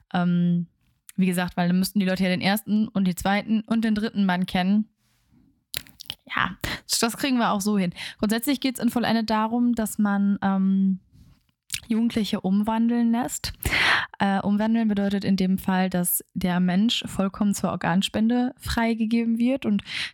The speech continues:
die Menschen sagen, das ist, ähm, ja, eine Umwandlung, ein geteilter Zustand. Also man, dadurch, dass, keine Ahnung, mein Arm oder sowas bei jemand anderem ist und meine Hand bei jemand anderem und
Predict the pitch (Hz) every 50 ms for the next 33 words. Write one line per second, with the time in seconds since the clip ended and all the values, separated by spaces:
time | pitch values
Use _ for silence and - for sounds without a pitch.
0 | - - 190 180 180 196 - - 226 214 208 202 202 214 214 214 214 208 202 196
1 | 190 190 - - - 196 190 190 190 190 185 185 185 - _ _ - - - -
2 | - - _ _ _ - - _ _ _ _ _ _ _ _ _ _ - - -
3 | - 202 202 190 175 180 233 - - 202 220 - - 254 262 254 233 214 196 196
4 | 190 180 180 180 175 - 185 185 190 - - - 214 208 196 - 208 - - 226
5 | 220 214 - - - 190 180 175 175 - - 180 180 180 180 180 175 180 180 180
6 | 180 180 180 185 185 180 180 180 - - 185 - - - - - - - - -
7 | 196 185 175 185 190 180 180 180 185 185 185 - - 190 196 202 214 214 208 208
8 | 202 202 202 196 202 208 208 208 214 214 - - - - - - - - _ -
9 | 196 190 190 196 196 196 190 190 185 180 196 208 214 208 202 214 214 196 190 220
10 | 226 220 - 196 180 180 185 185 160 190 202 220 214 - 220 220 214 214 214 208
11 | - 208 220 220 220 214 220 220 214 196 185 190 185